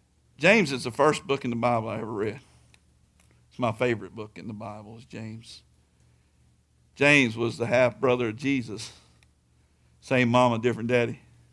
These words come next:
I just like to say that. James humbled himself under Jesus. And God used him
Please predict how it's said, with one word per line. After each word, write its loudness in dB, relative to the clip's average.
I -10
just -6
like -8
to -20
say -8
that. -14
James 0
humbled 0
himself -10
under 0
Jesus. -10
And -10
God 0
used -2
him -4